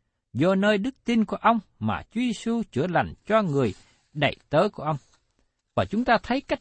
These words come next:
chữa lành của Chúa Giêsu khác nhau trong từng trường hợp, trong từng người. Nhưng người bệnh phong thì Ngài rờ đến. Nhưng Ngài đã chữa lành cho người đầy tớ của viên bách nhân đội trưởng từ xa.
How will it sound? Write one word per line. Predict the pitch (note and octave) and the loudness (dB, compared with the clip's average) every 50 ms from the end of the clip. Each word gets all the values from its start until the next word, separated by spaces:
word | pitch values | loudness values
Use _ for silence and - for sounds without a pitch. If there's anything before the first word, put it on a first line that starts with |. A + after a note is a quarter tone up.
| _ _ _ | _ _ _
chữa | - C#3 G3 | -4 -4 -2
lành | F#3+ E3 D#3+ C#3 A#2 F#2 | 0 0 0 0 0 -2
của | - - F2+ G2 | -6 -8 -10 -8
Chúa | - - A#3+ | -6 -2 -2
Giêsu | C4 B3 - - - A#3 A#3 G3+ - _ _ - | 0 -2 -2 -2 -2 -2 -2 -4 -6 _ _ -10
khác | - B3+ D4+ - _ | -6 -6 -6 -6 _
nhau | - G#3 A3+ A#3+ B3 B3 A#3 - - | 0 2 4 4 4 2 0 -2 -4
trong | - B3 B3 A#3+ A3 _ _ _ - | -2 -2 -2 -2 -4 _ _ _ 0
từng | E3 D#3 C3+ A#2 G#2 F2 - _ _ _ _ _ _ _ _ _ _ _ - | 2 2 4 2 2 0 -2 _ _ _ _ _ _ _ _ _ _ _ 0
trường | - F3 C#3 | 2 2 2
hợp, | G#2 F#2 G#2 G2 F#2 _ _ _ _ - | 2 2 0 0 0 _ _ _ _ -4
trong | C4 C4+ B3 - - | -4 -4 -4 -4 -2
từng | F3+ C#3+ G#2+ G#2 A#2 | 0 2 2 2 2
người. | A#2+ G#2 - - _ _ _ _ _ _ _ _ _ _ _ _ _ - | 2 0 -2 -6 _ _ _ _ _ _ _ _ _ _ _ _ _ -2
Nhưng | B3+ C#4 C#4 B3+ | -2 0 2 2
người | G#3+ E3+ D3+ C3+ A#2 | 2 4 4 2 2
bệnh | G2 G#2+ G2+ F2 G#2+ B2+ | 0 -2 -2 -2 -2 -2
phong | - A#3+ B3+ C4 A3+ - - | 0 0 0 0 -2 -8 -8
thì | - - B2+ | -6 -4 -2
Ngài | B2 C3 C#3+ C3 G2+ | -2 0 0 0 0
rờ | E2+ G2+ C3+ B2 D#2+ D#2 | 0 0 0 0 0 2
đến. | G#2 B2+ E3+ A#3 - _ _ _ _ _ _ _ _ _ _ _ _ _ _ _ | 2 0 0 0 -2 _ _ _ _ _ _ _ _ _ _ _ _ _ _ _
Nhưng | - G#3 B3+ C4 G3 - _ _ _ - | 0 0 0 0 -2 -4 _ _ _ -6
Ngài | D3 D#3+ E3+ D#3+ C#3+ A2 | -4 -2 -2 0 -2 -2
đã | - E3+ - - | -2 -4 -4 0
chữa | - C3 F#3+ | 2 2 2
lành | A3+ A3 F#3+ F3 B2+ A2 A2 | 2 2 2 2 2 0 0
cho | - A3+ | -2 -2
người | A3+ F#3+ D3 B2+ | 0 0 0 -2
đầy | B2 B2+ A#2+ - - _ _ | -2 -2 -4 -4 -6 _ _
tớ | - E3+ G3+ B3 E4+ | 2 2 2 2 0
của | - G3+ G#3 G#3+ | -2 -8 -6 -4
viên | A3 A3+ A#3 A#3 G#3+ G#3 - _ _ _ _ - | -2 -2 0 -2 -2 -4 -8 _ _ _ _ -6
bách | A3+ - _ - | -6 -4 _ -2
nhân | G#3 A3 A#3 A3+ G3+ C3+ | 0 0 2 0 0 0
đội | G#2+ F#2+ G#2+ A2+ _ | 0 -2 -2 -2 _
trưởng | - A#2 F#2 G#2+ D#3 E3 - _ _ _ _ _ _ _ _ _ | -2 -2 0 0 -2 -4 -8 _ _ _ _ _ _ _ _ _
từ | - D#3+ C#3 G#2 - - | 0 0 0 0 -2 -4
xa. | - - G#2+ G#2+ | -6 -4 -4 -4